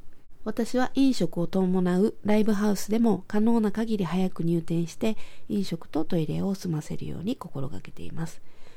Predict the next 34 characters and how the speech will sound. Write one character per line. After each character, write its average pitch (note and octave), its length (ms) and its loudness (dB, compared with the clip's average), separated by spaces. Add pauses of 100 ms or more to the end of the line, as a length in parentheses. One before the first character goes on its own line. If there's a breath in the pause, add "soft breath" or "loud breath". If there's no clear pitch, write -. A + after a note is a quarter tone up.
(140 soft breath)
そ A#3+ 160 0
れ A#3 100 2
が C4+ 220 2
私 F#3+ 360 0
が G3 100 0
演 G3+ 180 2
奏 G3+ 160 2
に G3 140 4
対 F#3+ 240 0
し - 80 -2
て C4+ 140 0
集 F#3 240 2
中 - 200 -2
す G3 160 -2
る B3 180 -2
方 E3+ 220 0
法 D#3+ 220 0
の B3+ 180 2
一 - 220 -2
つ - 140 -2
で C3+ 120 -4
す。 - 140 -10 (1080 soft breath)
リ A#3+ 80 0
ス A#3+ 140 -2
ナ A#3 120 4
ー - 20 2
ナ A3 140 2
ン F#3+ 60 4
バ F3 100 2
ー - 60 -2
九 G#3 200 0
十 E3+ 160 -2
三 A3 280 0
番、 E3 180 2